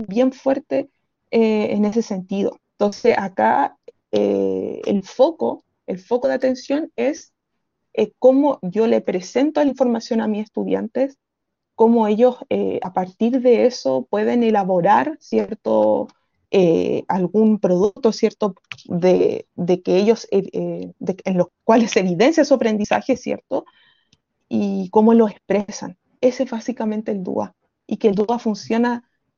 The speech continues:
con mucho con, con el tema de las redes afectivas, de cómo uno conecta con sus estudiantes, de cómo uno los motiva y los va guiando en ese proceso, ¿cierto? Desde que ellos,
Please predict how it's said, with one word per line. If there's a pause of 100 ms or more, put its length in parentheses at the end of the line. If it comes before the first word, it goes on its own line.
(120)
con
mucho
con,
con
el
tema
de
las
redes
afectivas,
de
cómo
uno
conecta
con
sus
estudiantes, (380)
de
cómo
uno
los
motiva
y
los
va
guiando
en
ese
proceso, (420)
¿cierto? (300)
Desde
que
ellos,